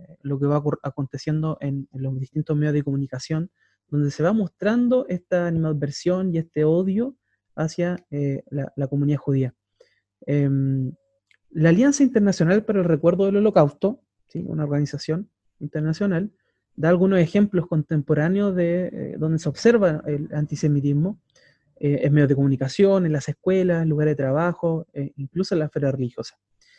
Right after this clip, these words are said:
Y algunos de estos ejemplos son pedir, eh, apoyar o justificar la, la muerte o daños contra los judíos en nombre de una ideología radical o de una visión extremista de la religión.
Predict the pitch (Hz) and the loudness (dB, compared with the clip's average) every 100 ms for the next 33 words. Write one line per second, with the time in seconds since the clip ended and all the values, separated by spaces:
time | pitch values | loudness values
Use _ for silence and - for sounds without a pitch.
0 | _ _ - 165 165 180 202 190 175 196 | _ _ 0 4 6 6 4 4 4 4
1 | 185 185 - 180 190 - _ _ _ _ | 2 0 0 0 -2 -6 _ _ _ _
2 | _ _ _ 156 160 190 - - _ - | _ _ _ 4 8 6 4 -20 _ -4
3 | 143 135 135 - 135 139 151 180 - - | -2 -2 -6 -6 0 2 4 4 2 -4
4 | 175 180 170 165 175 190 - _ _ _ | -2 0 2 2 2 0 -4 _ _ _
5 | _ _ _ _ _ - 139 135 - 143 | _ _ _ _ _ -6 -2 -2 -4 -4
6 | 139 180 277 277 190 175 160 214 302 226 | 0 2 2 0 0 2 4 4 4 2
7 | - 160 151 147 - 147 156 175 - 151 | 2 0 2 0 2 2 2 -2 -2 0
8 | 160 202 208 202 180 170 160 160 151 143 | 2 4 4 2 0 -2 -4 -2 0 0
9 | 135 170 165 151 139 156 180 - 165 160 | 0 2 2 2 0 -2 -2 -2 -2 0
10 | 147 143 165 - 156 - - 143 151 208 | 0 -2 -6 -8 -10 -10 -4 0 0 0
11 | 175 139 127 127 127 - | 0 0 -2 -6 -8 -12